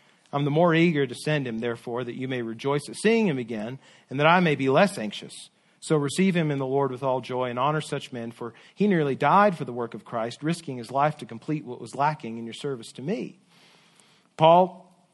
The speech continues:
is sending this letter, uh, that we call Philippians to the church in Philippi in the hands of this man Epaphroditus, well known among the people of Philippi, among the church in Philippi, who is a,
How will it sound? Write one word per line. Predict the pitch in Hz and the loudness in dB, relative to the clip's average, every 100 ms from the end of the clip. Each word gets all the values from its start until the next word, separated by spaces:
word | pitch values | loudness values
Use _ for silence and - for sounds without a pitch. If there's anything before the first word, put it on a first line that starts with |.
| _ - | _ -10
is | 147 135 | -8 0
sending | 190 190 151 | 2 4 2
this | 143 147 | 0 2
letter, | 170 151 139 165 - | 2 4 2 0 -4
uh, | 143 131 127 - - - _ _ _ _ | -8 -8 -8 -12 -18 -20 _ _ _ _
that | 139 131 | -4 0
we | 160 | 0
call | 156 135 | 4 2
Philippians | - 131 123 135 139 - | 2 -4 -4 -4 -6 -2
to | 190 | 0
the | 156 | 0
church | - 170 156 | 0 -2 -2
in | 131 | -6
Philippi | - 147 139 123 131 175 | -2 -2 2 0 2 2
in | 185 | 2
the | 147 | 2
hands | 151 185 170 131 | 2 2 2 -2
of | 131 | -4
this | 143 - | -6 -2
man | 156 156 | -2 0
Epaphroditus, | 147 151 151 156 170 185 90 - - - - - - | 2 2 2 2 2 2 -2 -14 -20 -20 -20 -16 2
well | 160 196 | 6 8
known | 196 170 190 202 | 8 8 6 6
among | 160 165 | 4 2
the | 147 | 2
people | 175 190 151 151 185 - - - | 2 2 4 4 2 -2 -6 4
of | 156 165 | 4 6
Philippi, | 160 160 185 | 4 4 6
among | 185 160 180 | 6 4 2
the | 180 | 0
church | 170 190 202 | 2 2 2
in | 131 | -4
Philippi, | 123 127 139 160 170 | -4 -2 2 4 6
who | 180 | 6
is | 180 | 6
a, | 165 | 2